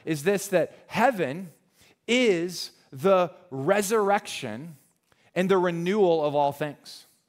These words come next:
So, so heaven is actually God creating a perfect world. Remember, God created a perfect world in the Garden of Eden. And sin destroyed that world. And we are under a curse as,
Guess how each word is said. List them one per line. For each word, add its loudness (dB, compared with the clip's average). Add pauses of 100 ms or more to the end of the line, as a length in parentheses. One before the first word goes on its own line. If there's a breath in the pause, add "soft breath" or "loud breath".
(960 soft breath)
So, 0
so 2
heaven 2
is -2
actually -2
God 2 (220 loud breath)
creating 2
a 0
perfect -4
world. 2
Remember, 2
God 0
created -2
a 2
perfect -4
world 0 (260 loud breath)
in -2
the 6
Garden 2
of -6
Eden. -8 (460 soft breath)
And 0 (180 loud breath)
sin 0 (200 loud breath)
destroyed 0
that 0
world. 0 (180 soft breath)
And -6
we 2
are 2
under 0
a 2
curse -4
as, -2